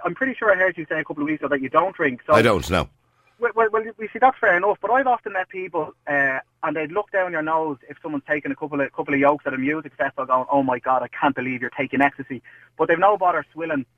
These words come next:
Speaker 1: half a bottle of vodka. And I can tell you, the worst drug out there, by a
Speaker 2: But yeah, but the,
Speaker 1: country
Speaker 2: yeah, but
Speaker 1: mile,
Speaker 2: there's very, very
Speaker 1: is
Speaker 2: few
Speaker 1: alcohol.
Speaker 2: people who drink alcohol drink half bottles of vodka, right? Whereas the majority
Speaker 1: No,
Speaker 2: of people who
Speaker 1: walk in,
Speaker 2: take
Speaker 1: I walk into the city
Speaker 2: Well,
Speaker 1: centre
Speaker 2: no,
Speaker 1: on
Speaker 2: no, no, no.
Speaker 1: Friday
Speaker 2: Okay,
Speaker 1: night
Speaker 2: let's,
Speaker 1: and
Speaker 2: okay,
Speaker 1: down
Speaker 2: but let's be fair.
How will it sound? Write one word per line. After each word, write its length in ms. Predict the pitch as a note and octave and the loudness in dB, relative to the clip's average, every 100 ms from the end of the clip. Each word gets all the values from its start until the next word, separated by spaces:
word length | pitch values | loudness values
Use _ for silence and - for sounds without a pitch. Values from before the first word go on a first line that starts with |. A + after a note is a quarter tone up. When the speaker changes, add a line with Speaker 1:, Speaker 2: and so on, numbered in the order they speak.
| _ | _
Speaker 1:
half 220 | - E3 D#3+ | 0 2 2
a 60 | |
bottle 280 | D3 D#3 C3+ | 2 0 0
of 80 | A#2+ | 0
vodka. 340 | F3+ - A#2+ - _ _ _ _ - | 2 0 -8 -12 _ _ _ _ -2
And 120 | G3+ | 0
I 60 | G#3+ | 0
can 160 | G#3+ | -4
tell 220 | - C#4+ | 0 2
you, 120 | C#4 C#3 - _ _ | 2 -4 -8 _ _
the 80 | A3 | -8
worst 400 | B3 C#4+ E4+ D#4+ | -4 -2 -2 -2
drug 260 | C4 G3+ E3 | 0 2 2
out 160 | B2+ | -4
there, 200 | - G#2 - - | -6 -10 -8 -4
by 100 | A3+ | 2
a 20 | |
Speaker 2:
But 120 | C#3 | 6
yeah, 140 | C#3+ | 8
but 120 | C#3 C#3 | 8 8
the, 60 | |
Speaker 1:
country 100 | C#3+ | 6
Speaker 2:
yeah, 80 | C3+ | 6
but 60 | B2+ | 6
Speaker 1:
mile, 80 | B2 | 6
Speaker 2:
there's 120 | A#2+ | 6
very, 260 | D#3 G3 F3+ | 6 6 4
very 300 | - D#3 A3+ | 2 4 6
Speaker 1:
is 60 | |
Speaker 2:
few 100 | F3 | 6
Speaker 1:
alcohol. 180 | E3 C#3 | 6 6
Speaker 2:
people 160 | C3+ A#2 | 4 4
who 100 | A#2 | 4
drink 240 | A2 A2 | 4 4
alcohol 500 | G2+ A2 F2+ E2+ D#2 | 4 4 4 4 4
drink 180 | C#2+ E2 | 4 2
half 200 | C#2 E2 | 4 4
bottles 280 | E2+ D#2 B1 | 4 0 0
of 40 | B1 | 2
vodka, 360 | D#2+ D#2 - | 2 2 -2
right? 280 | G1+ D2+ F#2+ - - - | 0 2 2 -2 -12 2
Whereas 240 | A#2 A2+ | 4 4
the 60 | G2+ | 2
majority 420 | G2+ A2+ C#3 C3+ | 4 8 8 6
Speaker 1:
No, 40 | G#2+ | 8
Speaker 2:
of 40 | |
people 140 | A2+ | 8
who 60 | A2 | 8
Speaker 1:
walk 100 | G#2+ | 6
in, 60 | A2+ | 6
Speaker 2:
take 80 | |
Speaker 1:
I 120 | G3+ G3 | 6 4
walk 300 | G#3+ C4 C4+ | 4 4 2
into 140 | B3+ | -4
the 60 | A#3 | -8
city 220 | A#3+ G#3+ F3 | -8 -8 4
Speaker 2:
Well, 220 | E3 E3 | 6 8
Speaker 1:
centre 140 | F3+ | 8
Speaker 2:
no, 60 | F#3+ | 6
Speaker 1:
on 60 | F#3+ | 8
Speaker 2:
no, 120 | F#3 | 8
no, 0 | |
no. 80 | E3 | 6
Speaker 1:
Friday 60 | D3+ D3+ | 6 6
Speaker 2:
Okay, 60 | |
Speaker 1:
night 60 | G3 | 6
Speaker 2:
let's, 120 | G3+ | 6
Speaker 1:
and 180 | F3 E3+ | 2 2
Speaker 2:
okay, 100 | F3+ D3 | 4 4
Speaker 1:
down 80 | |
Speaker 2:
but 80 | C#3 | 6
let's 160 | D#3+ G3 | 6 6
be 100 | E3+ | 4
fair. 300 | A#2 D#2+ | 2 2